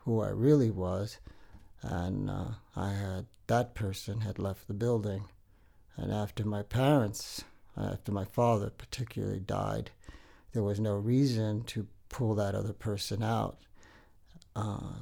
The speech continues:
because, uh, you know, just, he was the only one that, uh, probably saw through everything, and I was probably pretty scared to death of him.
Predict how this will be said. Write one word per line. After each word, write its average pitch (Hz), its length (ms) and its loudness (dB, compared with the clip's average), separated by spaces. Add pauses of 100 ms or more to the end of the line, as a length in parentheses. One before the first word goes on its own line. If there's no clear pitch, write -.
(100)
because, - 640 -6
uh, 101 280 -6 (540)
you 113 100 -2
know, 95 180 -6 (340)
just, - 440 -12
he 139 100 4
was 123 200 6
the 117 80 6
only 110 240 2
one 113 360 2
that, - 400 -6
uh, 87 140 -6 (480)
probably 107 500 0
saw 104 360 0
through 120 300 2
everything, 101 600 -2
and 95 80 -2
I 98 80 -4
was - 280 -8 (220)
probably 107 480 -2
pretty 110 300 -2
scared - 460 -2
to - 40 -8
death 110 400 -2
of 98 120 -4
him. 98 200 -4